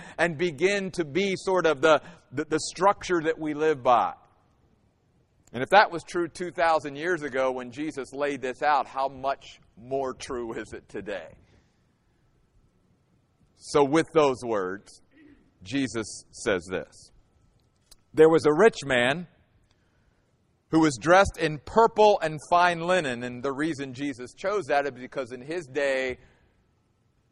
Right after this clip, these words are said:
only rich people could afford to be dressed in purple.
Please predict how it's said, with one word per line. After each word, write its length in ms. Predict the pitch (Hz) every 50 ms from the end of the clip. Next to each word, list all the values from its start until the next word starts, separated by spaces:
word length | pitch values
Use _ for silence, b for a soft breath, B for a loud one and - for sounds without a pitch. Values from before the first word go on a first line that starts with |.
| _ _ -
only 440 | 139 170 196 202 202 196 185 175 165
rich 360 | - 139 143 165 170 - -
people 340 | - - 147 131 - 131 131
could 180 | - - 147 120
afford 400 | 120 - _ - 139 135 135 120
to 60 | 120
be 120 | 107 117
dressed 400 | 107 95 113 120 117 113 - _
in 120 | - 101 101
purple. 400 | - 110 92 82 - 76 67